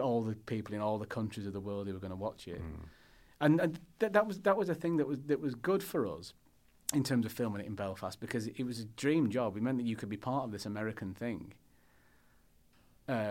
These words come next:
Speaker 1: a, and a global thing,
Speaker 2: Mm.
Speaker 1: but not have to live in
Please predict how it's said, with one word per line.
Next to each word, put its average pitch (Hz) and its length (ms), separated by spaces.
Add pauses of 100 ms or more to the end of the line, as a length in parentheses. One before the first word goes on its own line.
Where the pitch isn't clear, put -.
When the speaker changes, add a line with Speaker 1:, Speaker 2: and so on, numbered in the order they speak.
(200)
Speaker 1:
a, 104 40 (100)
and 120 120
a 104 40
global 123 420
thing, 85 440
Speaker 2:
Mm. - 20 (420)
Speaker 1:
but 117 160
not 127 240
have 139 260
to 160 120
live 104 340
in 85 240